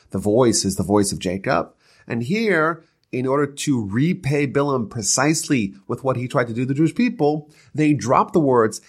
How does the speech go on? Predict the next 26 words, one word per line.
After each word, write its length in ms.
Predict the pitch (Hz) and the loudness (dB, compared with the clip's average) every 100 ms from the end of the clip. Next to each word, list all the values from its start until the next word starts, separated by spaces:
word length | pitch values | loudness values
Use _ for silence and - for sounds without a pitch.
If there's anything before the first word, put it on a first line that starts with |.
| - | -6
they 160 | 165 170 | 2 2
pick 440 | - - 269 277 | 0 -2 -2 -2
up 220 | 233 196 | -4 -4
the 140 | - 143 | -2 -2
sword 520 | - - 185 226 220 | -2 -2 -2 0 0
of 60 | 135 | 0
Esav, 760 | 196 254 - 196 180 170 156 _ _ _ - | 0 0 0 0 0 -2 -8 _ _ _ -8
and 120 | 120 | 0
they 100 | 120 | 0
attack 580 | 98 - 123 123 - _ _ _ | 0 0 2 2 -4 _ _ _
him, 540 | - 190 127 104 101 _ - | 0 4 4 0 -6 _ -8
they 140 | 107 | -4
attack 300 | 104 117 110 | -2 0 0
Bilam 540 | - 127 107 98 98 98 _ _ _ _ - | 2 2 4 2 0 -4 _ _ _ _ -4
in 180 | 113 107 | -2 0
the 80 | 101 | 2
manner 400 | 113 120 110 104 | 4 4 4 4
that 180 | 113 | 2
is 180 | 110 95 | 2 2
really 280 | 120 120 120 | 2 2 2
unnatural 600 | 131 127 151 220 - 156 | 0 0 2 2 2 0
from 200 | 135 120 | 0 0
them. 420 | 110 107 104 104 - _ | 2 2 2 -4 -10 _
They 140 | 107 | -6
took 480 | 101 - 156 156 - - | -4 -2 0 0 -2 -10
the 480 | 98 110 107 101 | -4 -2 -2 -6